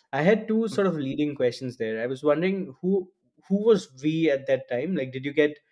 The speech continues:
Speaker 1: help from, you know, did you have a data partner, a partner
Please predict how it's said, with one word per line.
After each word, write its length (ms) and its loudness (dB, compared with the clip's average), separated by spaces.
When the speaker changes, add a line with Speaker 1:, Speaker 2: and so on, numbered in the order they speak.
Speaker 1:
help 340 2
from, 580 0
you 160 -12
know, 120 -10
did 180 -8
you 80 4
have 160 4
a 60 2
data 340 -2
partner, 520 -4
a 180 -6
partner 560 -4